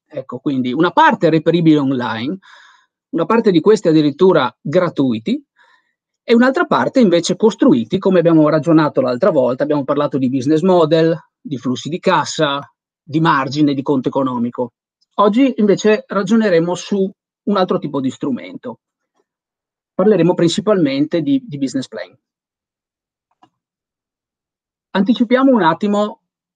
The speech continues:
le conclusioni, andiamo subito a vedere l'assassino. I temi che vogliamo affrontare oggi sono sicuramente parole chiave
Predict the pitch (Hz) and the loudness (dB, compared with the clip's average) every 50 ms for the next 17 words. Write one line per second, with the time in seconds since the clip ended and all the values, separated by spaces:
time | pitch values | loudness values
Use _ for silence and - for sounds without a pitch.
0 | _ _ - 170 160 170 170 165 165 180 170 143 139 139 123 127 143 147 156 160 | _ _ -10 -6 -2 0 0 0 0 0 0 0 0 -2 -2 -2 -2 -2 -2 -2
1 | 151 151 - - 185 180 175 175 156 147 147 147 143 135 131 - - 131 - - | -2 -2 -2 -2 0 0 0 0 0 -2 -2 -2 -4 -4 -6 -6 -10 -12 -12 -8
2 | - 127 120 120 113 117 - _ _ _ _ _ _ _ _ _ _ _ _ _ | -6 -6 -4 -6 -6 -10 -14 _ _ _ _ _ _ _ _ _ _ _ _ _
3 | _ _ _ _ _ _ _ _ _ _ _ _ _ _ _ _ _ _ _ _ | _ _ _ _ _ _ _ _ _ _ _ _ _ _ _ _ _ _ _ _
4 | _ _ _ _ _ _ - 233 - 262 254 277 302 311 311 226 208 180 180 196 | _ _ _ _ _ _ -4 -2 0 0 0 2 2 2 2 0 0 0 0 0
5 | 214 226 233 220 - 220 196 170 160 214 247 247 208 196 220 220 247 220 - - | 2 0 0 0 0 -2 -2 -2 0 -2 0 0 2 2 2 2 0 -2 -2 -2
6 | 185 160 156 143 139 - - 190 - 196 190 226 254 254 214 - 170 170 180 - | -2 -2 -2 -2 -4 -6 -8 -4 -2 0 2 2 2 0 0 0 2 2 2 2
7 | - - - 165 123 107 107 113 120 135 165 185 - | 0 -2 -2 -2 0 0 -2 -2 -4 -4 -6 -6 -10